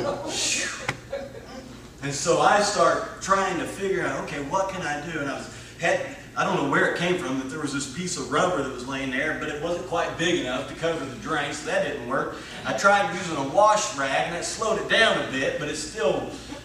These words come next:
didn't work very well. And I tried, in my frustration, I tried using a cup. How smart is that? <laughs> Hey, man, he said, just floated to the top. And finally, after a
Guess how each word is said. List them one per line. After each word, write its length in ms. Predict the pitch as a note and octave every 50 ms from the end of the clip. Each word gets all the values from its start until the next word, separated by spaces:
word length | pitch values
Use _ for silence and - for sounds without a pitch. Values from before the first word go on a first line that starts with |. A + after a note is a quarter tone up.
| - - - -
didn't 240 | F#3+ G3 G3+ E3+ D#3+
work 240 | E3+ F3+ F3+ C3+ -
very 400 | C#3+ E3+ F#3 F#3 F3 D#3+ - -
well. 360 | F#3+ G3+ F#3 F3 E3+ D#3+ E3 E3
And 140 | D#3 D#3
I 40 | D#3
tried, 360 | D#3 G#3 G3+ G3+ G3 G3 - F#3+ - - - - - - - - - - -
in 140 | F#3 F#3+ G3+
my 180 | F#3+ F#3+ F#3 F#3
frustration, 840 | - G#3+ A3 - - - - A3 A3+ A3+ A3 - - C#3+ D3 D3 D3 - - - - - - - - - - - - -
I 100 | D#3 D#3+
tried 340 | - G3 G#3 G3 F#3+ F3 F#3+
using 260 | G3+ F#3+ - - -
a 60 | -
cup. 560 | - - - A3 F#3+ - - - - - - -
How 200 | - F3 - C#4+
smart 380 | C#4 - A3+ A3+ B3 B3 - -
is 160 | D3 - -
that? 1600 | F3 F3+ - A3 A3+ - G4 F#4 - - F#4+ - - B3+ B3 A#3+ A#3+ G#3+ A3+ A#3 - - - A3+ A3+ - C4+ B3+ A#3+ A3+ G3+ - -
<laughs> 60 | - -
Hey, 180 | - B3+ A#3 A3
man, 220 | F3+ E3 D#3 D#3+
he 80 | D#3 D3+
said, 280 | - D3+ F3 F#3+ G#3
just 280 | G3+ G3 - - - -
floated 380 | E3 F#3 F#3+ F#3+ F#3 F3 E3+
to 80 | E3 E3
the 120 | D#3+ D#3+
top. 440 | D#3 - F3 F3 G3 G#3 - C4+ C4
And 100 | - -
finally, 800 | - - - - - - - C4 C4+ C4+ C4+ - G3+ G3 G3 G3
after 340 | G3 G#3 G#3 G#3 G3+ G3 F#3 F3+
a 180 | E3+ F3 E3+